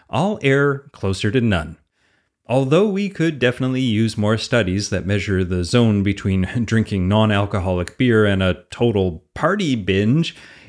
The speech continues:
it seems pretty clear that if you want to perform at your best,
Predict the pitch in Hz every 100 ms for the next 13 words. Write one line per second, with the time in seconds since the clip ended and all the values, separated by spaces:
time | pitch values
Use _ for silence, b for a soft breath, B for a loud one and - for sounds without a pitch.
0 | - 151 - 247 254 226 - 208 180 -
1 | - 151 113 95 101 95 - 101 95 98
2 | 123 - 190 180 - - 104 101 95 _
3 | 110 127 - 180 156 95 95 -